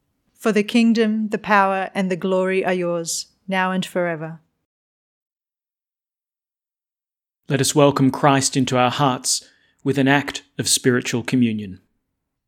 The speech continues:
Speaker 1: My Jesus, I believe that you are present in the most holy sacrament. I love you above all things, and I desire to receive you into my soul. Since I cannot,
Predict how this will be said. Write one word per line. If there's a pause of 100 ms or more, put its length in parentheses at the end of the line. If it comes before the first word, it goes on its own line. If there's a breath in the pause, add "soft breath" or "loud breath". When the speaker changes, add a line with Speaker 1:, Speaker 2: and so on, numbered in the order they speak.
(1160)
Speaker 1:
My
Jesus, (460)
I
believe
that
you
are
present (100)
in
the
most
holy
sacrament. (800)
I
love
you
above
all
things, (400)
and
I
desire
to
receive
you
into
my
soul. (1040)
Since
I
cannot,